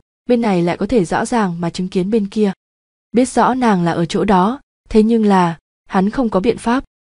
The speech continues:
Đây là thiên cổ trượng đình vui sướng nhất một ngày. Hắn cuối cùng hay vẫn là nhịn không được,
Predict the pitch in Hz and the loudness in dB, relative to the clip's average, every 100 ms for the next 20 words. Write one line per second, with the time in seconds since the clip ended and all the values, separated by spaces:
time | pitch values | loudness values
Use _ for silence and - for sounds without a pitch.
0 | _ _ - 226 208 185 214 202 202 160 | _ _ 4 6 6 4 0 4 2 2
1 | 214 - 190 170 202 208 - 185 196 302 | 0 0 0 0 0 0 0 -2 0 0
2 | 294 185 170 175 170 - _ _ _ _ | 0 -2 -2 -2 -4 -8 _ _ _ _
3 | _ 214 202 214 196 247 196 170 214 202 | _ -2 2 4 4 2 0 0 0 0
4 | 190 277 233 180 190 - 240 208 202 175 | 0 0 0 2 0 -2 -4 0 0 0